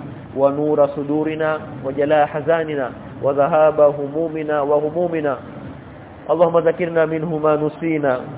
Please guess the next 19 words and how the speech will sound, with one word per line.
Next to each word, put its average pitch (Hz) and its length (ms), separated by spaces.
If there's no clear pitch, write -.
وعلمنا 151 540
منه 151 300
ما 143 160
جهلنا 151 560
وارزقنا 151 580
تلاوته 151 720
آناء 147 320
الليل 151 400
وأطراف 147 420
النهار 151 420
على 135 160
الوجه 156 180
الذي 151 260
يرضيك 151 380
عنا 147 360
برحمتك 143 720
يا 143 480
أرحم 143 280
الراحمين. 139 520